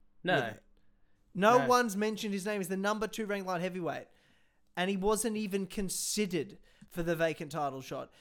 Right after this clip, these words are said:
Speaker 2: He wasn't even considered for the last fight or the fight before that. Like, come on.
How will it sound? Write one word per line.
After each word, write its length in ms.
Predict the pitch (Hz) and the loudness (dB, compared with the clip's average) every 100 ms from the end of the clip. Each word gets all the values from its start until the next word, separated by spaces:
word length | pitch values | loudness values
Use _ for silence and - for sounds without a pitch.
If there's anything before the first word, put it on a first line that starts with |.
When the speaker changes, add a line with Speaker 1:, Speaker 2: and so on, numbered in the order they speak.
| - | -18
Speaker 2:
He 140 | - 170 | -8 -6
wasn't 400 | 165 185 175 180 | -2 -4 -4 -6
even 320 | 170 160 156 | -6 -6 -10
considered 840 | - 160 151 - 202 185 175 165 - - | -10 -10 -8 -4 -2 -2 -2 -6 -12 -20
for 100 | - | -8
the 120 | 151 139 | -6 -4
last 420 | 156 175 185 - | 0 2 0 -2
fight 340 | 202 185 185 - - | 0 2 2 0 -6
or 200 | 185 214 | 0 0
the 120 | 196 | 0
fight 300 | 190 175 160 151 | -2 0 0 -2
before 320 | 139 151 139 | -12 -10 -8
that. 220 | 139 131 - | -8 -12 -6
Like, 400 | 156 151 - - | -4 -4 -6 -20
come 420 | - 190 165 131 | -12 -8 -8 -10
on. 260 | 135 131 123 | -18 -18 -18